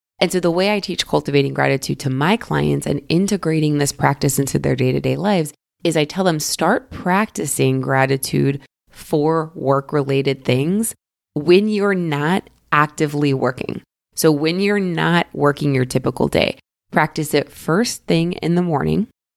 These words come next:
and f-, the last thing before you go to bed. It takes five minutes or less. And the practice of cultivating gratitude at work,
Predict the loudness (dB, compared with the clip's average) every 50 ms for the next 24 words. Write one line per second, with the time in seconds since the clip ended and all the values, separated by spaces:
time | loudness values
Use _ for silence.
0 | _ _ _ _ _ 0 2 2 0 -2 -4 -10 -12 -14 -10 0 2 2 2 2
1 | 0 2 2 2 2 0 -2 -6 -6 -2 0 0 0 0 -2 -4 -8 -6 _ -2
2 | -2 -2 0 0 0 0 0 0 0 0 0 0 0 -2 -4 -4 -4 -10 -12 -20
3 | _ _ _ _ _ _ _ _ _ -2 -2 -2 0 0 0 0 -2 -6 -2 0
4 | 0 2 2 0 0 0 0 0 -2 -2 -4 -4 -6 -2 -2 -2 -2 -4 -6 -10
5 | -8 -6 -4 -4 -4 -4 -6 -8 -8 -4 -4 -4 -4 -4 -2 -2 -2 0 0 0
6 | -2 -2 -2 -2 -2 -2 0 0 2 2 2 2 2 0 -2 -2 -2 0 0 -2
7 | -2 -2 -2 -2 0 0 -2 -2 -2 -2 0 0 0 -2